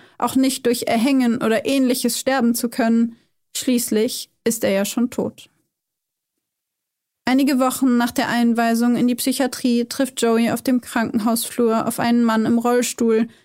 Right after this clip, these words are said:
der offensichtlich schwer hirngeschädigt ist. Er fragt nach der Ursache für seinen Zustand und der Mann erklärt ihm, dass die Ursache für die Hirnschädigung in einer mangelnden Sauerstoffversorgung seines Gehirns liege.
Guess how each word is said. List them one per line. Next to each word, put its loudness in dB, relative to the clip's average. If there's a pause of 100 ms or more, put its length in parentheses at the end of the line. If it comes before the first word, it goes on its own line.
(140)
der 0
offensichtlich -2
schwer 0
hirngeschädigt -2
ist. -10 (840)
Er 0
fragt -4
nach 0
der -2
Ursache 0
für -2
seinen 2
Zustand 0 (320)
und 0
der 2
Mann 2
erklärt 0
ihm, 2
dass -2
die -4
Ursache 0
für -2
die 2
Hirnschädigung 0 (180)
in 0
einer 0
mangelnden 2
Sauerstoffversorgung 0
seines 0
Gehirns -2
liege. -4